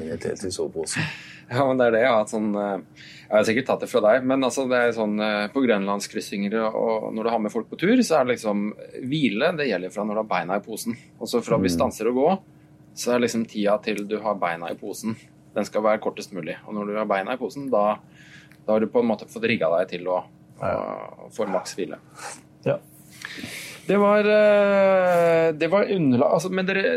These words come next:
Speaker 2: dere bruker ikke noen form for sånn bedding-type, hvor du forhåndslager egentlig en sånn ferdigseng, hvor du bare åpner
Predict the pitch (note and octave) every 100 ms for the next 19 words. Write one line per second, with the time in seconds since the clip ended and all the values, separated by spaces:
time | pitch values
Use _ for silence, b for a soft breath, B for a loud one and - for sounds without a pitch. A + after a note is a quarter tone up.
0 | F#3 F3+ F3+ F3 F3+ - B2+ D3+ G3+ G3
1 | G2 - D3+ C3+ D#3 C#3 B2 A2 G2+ A2+
2 | A#2 A2+ A#2 A2+ A2+ A#2+ A#2 F#3+ A#3 E3+
3 | E3+ E3 D#3 - E3+ A2 G#2 G2 C3 A#2
4 | A#2 C3 C3 A2+ A2+ B2+ A#2+ A#2 A2 A2
5 | A2+ G#2+ A#2+ B2 F#2+ - A#2+ E3 D3 C#3
6 | B2+ A#2 B2 G2+ - - G2+